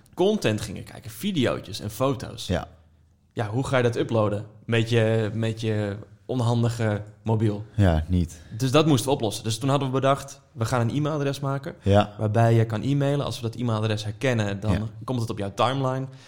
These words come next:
Speaker 1: En wij converteren die drie M P G of zoiets. Dat was een heel gek formaat.
Speaker 2: Drie G P.
Speaker 1: Drie-, ja, drie G P.
Speaker 2: Drie G P filmpjes,
Speaker 1: Naar
Speaker 2: ja.
Speaker 1: iets dat goed afspeelde in je browser. Dus volgens mij, ik denk, ehm, een M peg of zo.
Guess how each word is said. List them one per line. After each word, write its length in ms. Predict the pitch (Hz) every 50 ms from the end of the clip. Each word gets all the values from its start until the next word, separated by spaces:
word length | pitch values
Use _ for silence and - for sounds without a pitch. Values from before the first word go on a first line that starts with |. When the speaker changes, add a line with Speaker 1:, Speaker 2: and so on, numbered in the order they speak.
| - - _ _ _
Speaker 1:
En 140 | 113 113
wij 220 | 107 113 113 113 113
converteren 580 | 113 113 107 98 107 110 117 113 110 104 104
die 380 | 95 104 101 101 101 98 - - - _ _ _ _ _ _ _ _ _ _ _ _ _ _ _ _ - - -
drie 540 | - 113 120 123 120 117 113 107 113 - 110 -
M 180 | - 117 117 113 110 - - - - - _ _ _ _
P 60 | - 110 110 107
G 260 | 107 - - 113 117
of 80 | 147 -
zoiets. 280 | - 165 170 185 -
Dat 80 | - -
was 120 | 113 113 113
een 60 | 117
heel 80 | 120 127
gek 220 | - - 117 117
formaat. 380 | - - 107 104 127 147 - - - - _ _
Speaker 2:
Drie 180 | - 117 135
G 160 | 135 120 113
P. 20 | 113
Speaker 1:
Drie-, 380 | 131 131 107 85 76 110 117
ja, 120 | 117 117 113
drie 140 | 107 120 139
G 120 | 117 120 110 117
P. 280 | 123 127 143 170 -
Speaker 2:
Drie 120 | 95 107 123
G 120 | 127 120
P 20 |
filmpjes, 240 | - 123 127 131 113
Speaker 1:
Naar 360 | 113 117 123 127 127 127 -
Speaker 2:
ja. 80 | - -
Speaker 1:
iets 160 | 82 76 -
dat 220 | - 131 120 117 -
goed 280 | - 131 123 110 -
afspeelde 600 | - 117 117 - - 127 120 113 113 110 107 104 107
in 200 | - 117 113 107
je 100 | 107 101
browser. 440 | 101 110 107 107 104 107 - 101 98
Dus 160 | - 101 -
volgens 220 | - 107 104 98
mij, 180 | 107 104 104 107
ik 120 | 110 110
denk, 280 | - 107 107 107 107 110
ehm, 360 | 107 107 104 104 107 113 113 113 113 110 113 - 113 110 _ - _ _ _ _ _ _ _ _ _ _ _ _
een 240 | - 113 110 110 104
M 40 | 101
peg 180 | 107 104 - -
of 80 | 101
zo. 80 | -